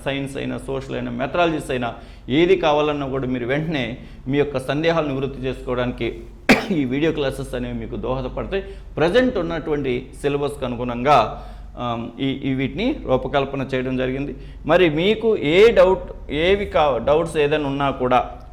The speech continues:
ఇవి ఇక్కడ స్క్రీన్ మీద కనపడుతున్నటువంటి ఈ నెంబర్లకు మీరు ఫోన్ చేసి తెలుసుకోవచ్చు. నైన్ ఎయిట్ ఫోర్ ఎయిట్ డబల్ సిక్స్ వన్ త్రీ వన్ ఎయిట్, నైన్ ఎయిట్ ఫోర్ ఎయిట్ డబల్ సిక్స్ టూ త్రీ టూ ఎయిట్, నైన్ డబల్ ఫోర్ జీరో ఫోర్ సెవెన్ నైన్ త్రీ సిక్స్ వన్, సెవెన్ నైన్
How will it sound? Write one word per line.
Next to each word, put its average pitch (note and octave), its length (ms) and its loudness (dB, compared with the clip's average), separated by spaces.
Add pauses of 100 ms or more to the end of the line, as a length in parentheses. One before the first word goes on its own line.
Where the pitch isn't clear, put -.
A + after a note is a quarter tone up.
(180)
ఇవి C3+ 420 -2 (220)
ఇక్కడ C3 360 -2
స్క్రీన్ F#3 360 -2
మీద G3 140 0
కనపడుతున్నటువంటి C3 1160 -2 (260)
ఈ B2+ 100 0
నెంబర్లకు C3+ 440 0
మీరు B2+ 200 -6
ఫోన్ B2+ 320 -6
చేసి A#2 420 -6 (140)
తెలుసుకోవచ్చు. B2+ 540 -2
నైన్ B2+ 300 0
ఎయిట్ C3+ 340 -2 (140)
ఫోర్ B2 200 2
ఎయిట్ C3 360 0
డబల్ A#2+ 240 0
సిక్స్ C3 320 -6
వన్ A#2 200 -2
త్రీ B2 140 -2
వన్ A2+ 240 0
ఎయిట్, B2 220 -2 (520)
నైన్ C#3 300 0
ఎయిట్ D3+ 400 -4
ఫోర్ B2+ 200 0
ఎయిట్ C3+ 160 2
డబల్ B2+ 220 0
సిక్స్ C3+ 260 -10
టూ C3 80 -4
త్రీ B2+ 160 -4
టూ B2+ 160 -2
ఎయిట్, C3+ 320 4 (440)
నైన్ D3 260 0
డబల్ C#3+ 220 2
ఫోర్ C#3 240 -2
జీరో C3 540 0
ఫోర్ C3 180 2
సెవెన్ C3 340 0
నైన్ C3 200 -2
త్రీ B2+ 180 -4
సిక్స్ B2 300 -6
వన్, A#2 220 0 (440)
సెవెన్ D3 320 4
నైన్ B2+ 280 0